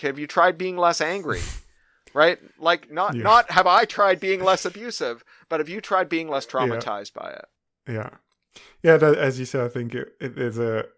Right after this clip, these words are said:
Speaker 2: has to be, um, both a kind of ideological and,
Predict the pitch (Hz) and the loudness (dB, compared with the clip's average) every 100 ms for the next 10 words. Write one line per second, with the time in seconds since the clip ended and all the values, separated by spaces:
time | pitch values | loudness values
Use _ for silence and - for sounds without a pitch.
0 | _ 120 127 120 123 120 117 113 107 107 | _ -12 -10 -10 -8 -6 -6 -8 -10 -14
1 | 104 _ _ _ _ _ _ _ - 135 | -16 _ _ _ _ _ _ _ -4 -2
2 | 120 131 135 127 123 120 - 131 127 127 | -2 -6 -2 -2 -2 -6 -4 -2 -2 -2
3 | 127 123 131 - 127 117 120 113 117 113 | -2 -4 -6 -6 -6 -2 -4 -4 -6 -10